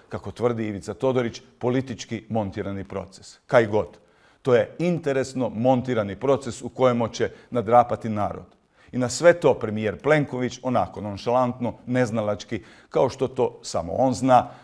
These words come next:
s visoka, s podignutom obrvom, izvali rečenicu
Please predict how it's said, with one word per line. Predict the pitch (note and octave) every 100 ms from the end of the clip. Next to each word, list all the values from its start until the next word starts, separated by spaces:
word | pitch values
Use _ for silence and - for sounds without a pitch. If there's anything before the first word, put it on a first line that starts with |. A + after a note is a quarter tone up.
| -
s | -
visoka, | C3 - C#3+ - A#2 -
s | -
podignutom | - B2 G2 F#2 - F#2+
obrvom, | C3+ B2 A2+ A2 F2+ - _
izvali | D#3+ A2+ A2 G#2+ G#2 -
rečenicu | A2+ - A#2 F2+ F2+ -